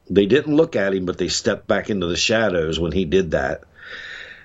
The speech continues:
And he came in sweating and, and white and told me about that.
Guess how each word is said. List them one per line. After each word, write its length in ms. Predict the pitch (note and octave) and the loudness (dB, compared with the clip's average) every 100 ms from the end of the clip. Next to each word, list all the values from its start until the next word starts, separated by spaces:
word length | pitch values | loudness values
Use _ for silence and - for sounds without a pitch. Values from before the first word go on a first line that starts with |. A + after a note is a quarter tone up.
| - _ - | -20 _ 2
And 160 | G2 | 2
he 200 | E2 B2 | 4 2
came 260 | A#2+ A2+ G#2 | 4 2 4
in 260 | G#2 G2 | 4 2
sweating 800 | E2+ - G#2+ G#2 - G#2 F#2+ G2 - | 0 2 4 4 0 -2 -2 -2 0
and, 260 | G2 F2 | 2 2
and 180 | G#2 G2 | 0 0
white 400 | F#2+ G#2 G2+ G2 - | 4 4 4 0 -4
and 160 | F#2 | -4
told 200 | F#2 G#2+ | 0 0
me 80 | F#2+ | 0
about 300 | F2+ F#2 F2 | 2 2 2
that. 360 | A#2+ A2+ G2+ | 2 2 0